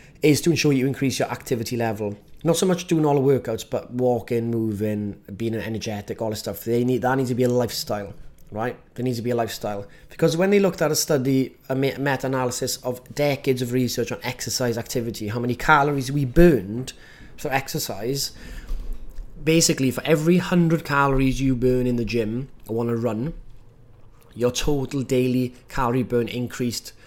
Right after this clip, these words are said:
by seventy-two calories out of the hundred. So there's a,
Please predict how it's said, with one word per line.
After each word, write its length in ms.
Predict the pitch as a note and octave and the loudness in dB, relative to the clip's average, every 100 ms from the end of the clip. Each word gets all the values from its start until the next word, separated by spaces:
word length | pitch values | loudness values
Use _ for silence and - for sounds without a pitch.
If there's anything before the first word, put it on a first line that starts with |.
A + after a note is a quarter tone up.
| - | -12
by 100 | - | -4
seventy-two 540 | A#2+ C#3 A#2+ B2 - A#2+ | -2 0 -2 -4 -4 -4
calories 480 | A#2+ A2+ A2 A2 A2 | -4 -4 -2 -4 -6
out 120 | A2+ | -6
of 60 | A2 | -4
the 80 | A2 | -4
hundred. 400 | G#2+ G2+ G2+ F2+ | -4 -4 -4 -6
So 160 | - | -6
there's 160 | A2+ A2+ | -4 -2
a, 120 | A#2 | -4